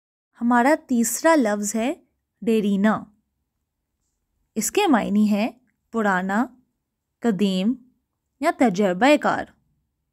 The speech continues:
इसका मुतरादिफ है कदीमी या बूढ़ा। अंग्रेज़ी ज़बान में इसको ओल्ड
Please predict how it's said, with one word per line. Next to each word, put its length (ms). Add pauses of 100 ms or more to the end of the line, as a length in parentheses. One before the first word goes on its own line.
(800)
इसका 220
मुतरादिफ 720
है 360 (600)
कदीमी 720 (640)
या 120
बूढ़ा। 560 (1700)
अंग्रेज़ी 480
ज़बान 420
में 180
इसको 380
ओल्ड 420